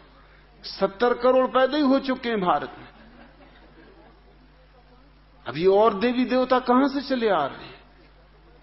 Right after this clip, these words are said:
सब देवी देवता तो पैदा ही हो चुके हैं। अब तो यही समझो कि शैतान और शैतान के शिष्य चले आ रहे हों, इसके सिवा और तो कोई उपाय नहीं। अब तो नरक से भी लोग दिखता है कि तरसने लगे यहां आने को।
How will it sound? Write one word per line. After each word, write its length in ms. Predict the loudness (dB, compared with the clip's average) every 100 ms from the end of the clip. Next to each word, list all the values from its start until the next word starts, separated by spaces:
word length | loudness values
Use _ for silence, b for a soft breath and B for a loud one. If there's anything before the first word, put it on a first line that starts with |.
| _ _ _ _ -20
सब 340 | -4 -4 4
देवी 260 | 4 4 2
देवता 380 | 0 2 -2
तो 100 | -2
पैदा 300 | 0 0 0
ही 60 | 0
हो 180 | 0 -2
चुके 340 | -6 -14 -16
हैं। 160 | -20 -20 _ _ _ _ _ _ -20 -20 -20 -20 -20 -20 _ _ _ -20 -20 -20 -20 _ -20 -20 -20 _ _ -14
अब 140 | -10
तो 60 | -4
यही 240 | -2 -2
समझो 320 | -4 -4 -4 -4
कि 160 | -4
शैतान 480 | -2 -4 0 2 2
और 120 | 0
शैतान 460 | -2 -4 0 -2 -2
के 100 | -4
शिष्य 360 | -6 -8 -8
चले 300 | -8 -6 0
आ 160 | 2 2
रहे 160 | 2 0
हों, 120 | -2 -10 -20 -12
इसके 320 | -10 -6 -6
सिवा 280 | -6 -4 0
और 240 | 0 -2 -4
तो 140 | -6
कोई 160 | -4 -2
उपाय 420 | -2 -2 -2 -4
नहीं। 240 | -6 -8 -16 -20 -20 -20 -20 _ -20 -20 -20 _ -20 _ _ -20 -14
अब 160 | -14 -2
तो 60 | 0
नरक 360 | 2 2 2
से 200 | 0 -4
भी 160 | -2 -2
लोग 300 | 2 2 2
दिखता 360 | -4 -2 0 0
है 60 |
कि 100 | 0
तरसने 500 | -2 -2 -2 -4 -4
लगे 280 | -2 -2 -2
यहां 420 | 0 4 4 2
आने 140 | -2 -10
को। 220 | -14